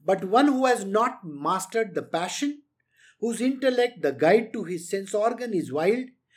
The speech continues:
who is devoid of discrimination and renunciation, such a man taking up the monk's triple staff for the sake of subsistence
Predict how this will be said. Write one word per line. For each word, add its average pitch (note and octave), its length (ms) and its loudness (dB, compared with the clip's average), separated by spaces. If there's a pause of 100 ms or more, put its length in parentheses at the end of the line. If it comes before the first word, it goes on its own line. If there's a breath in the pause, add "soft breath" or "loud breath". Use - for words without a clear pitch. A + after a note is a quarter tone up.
(180 soft breath)
who C#4 100 0
is C#4+ 140 2
devoid G#3 560 -2
of G3+ 180 0
discrimination A#3 840 -6
and E3+ 160 -4
renunciation, G3 920 -8 (320 soft breath)
such F3 240 -8
a F3+ 80 -2
man F3 400 -6
taking F3+ 340 -4
up F3+ 180 -6
the F3 100 -2
monk's E3+ 400 -6
triple F3+ 340 -8
staff F#3 560 -4
for E3+ 200 -6
the D#3+ 120 -12
sake G3 340 -8
of F3 140 -8
subsistence - 880 -10